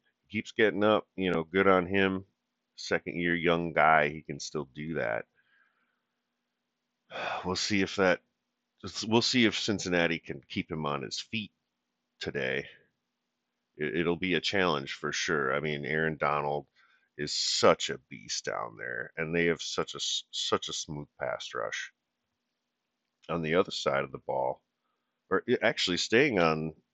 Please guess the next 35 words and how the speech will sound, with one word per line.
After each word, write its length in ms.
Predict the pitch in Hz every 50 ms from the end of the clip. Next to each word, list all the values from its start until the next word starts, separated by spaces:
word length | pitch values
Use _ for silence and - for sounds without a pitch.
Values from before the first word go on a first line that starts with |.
| _ _ _ _ _ _ -
uh, 260 | 87 85 80 82 80
the 240 | 76 69 76 73 73 71
Bengals 360 | - 87 85 80 85 78 73
offense 460 | 80 78 85 - - 85 76 - -
and 80 | 78 76
the 40 |
Rams 300 | 76 82 85 85 - -
defense, 480 | - 73 85 113 - - 76 73 - -
the 60 | 78
Rams, 420 | 76 85 107 135 139 117 87 - - _ _ _ _ _ _ _ _ _ _ _ _ _ _ _ _ _ _ _ _ _
th-, 180 | 95 98 98 - -
their 220 | 104 104 101 98
secondary 760 | - - - - - - - - 92 87 80 80 80 78 80 80
is 160 | 80 78 -
strong 480 | - - - 95 85 80 80 80 80
too. 280 | - - - - 98 - _ _ _ -
They 180 | 82 92 95 87
play 680 | - - 107 101 98 95 95 95 95 92 92 92 - -
a 60 | 87
lot 320 | 85 78 80 87 101 - 131
of 100 | 123 104
zone, 540 | 92 92 92 90 87 87 87 87 80 101 - _ _ _ _ _ _ _ - - - _ _ _ -
which 280 | 80 87 - - -
can, 460 | - 98 92 90 90 90 90 92 92 92 _ _ _ _ -
in 220 | 117 143 190 - -
some 280 | - 135 123 127 120
cases, 500 | - - 110 101 104 - - 95 85 -
confuse 580 | - - 87 82 - - 87 92 92 90 82 85
young 200 | 82 82 76 71
quarterbacks. 600 | - 90 87 90 90 73 78 73 76 - - - -
I 100 | - 90
don't 200 | 98 107 - -
know 260 | 82 87 87 85 82 78
how 420 | - 78 71 73 76 71 71 - -
much 440 | - 78 78 67 - - - - -